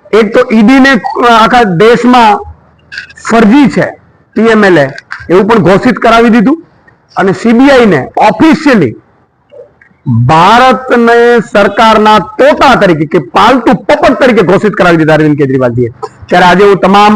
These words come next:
આમ આદમી પાર્ટીના લાખો કાર્યકર્તાઓને અભિનંદન આપીએ છીએ કે બહુ મોટું સંકટ હતું પાર્ટી ઉપર, એ ટળી ગયું છે.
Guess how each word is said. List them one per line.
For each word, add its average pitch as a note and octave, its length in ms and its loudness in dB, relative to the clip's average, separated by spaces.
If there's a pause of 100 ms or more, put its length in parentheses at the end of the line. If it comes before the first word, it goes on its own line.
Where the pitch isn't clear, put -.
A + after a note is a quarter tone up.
(100)
આમ F#3+ 160 0
આદમી F#3 240 0
પાર્ટીના F3+ 360 0
લાખો G3 320 -2
કાર્યકર્તાઓને G3+ 520 0
અભિનંદન G#3 400 0
આપીએ G#3 300 -2
છીએ A#3 120 -4 (680)
કે - 60 0 (180)
બહુ A#3 100 2 (160)
મોટું A#3+ 300 0
સંકટ A3+ 360 0
હતું G3+ 240 0
પાર્ટી G#3+ 340 -2
ઉપર, A3 140 -2 (140)
એ - 40 0
ટળી G3+ 360 0
ગયું A#3+ 200 2
છે. B3+ 60 0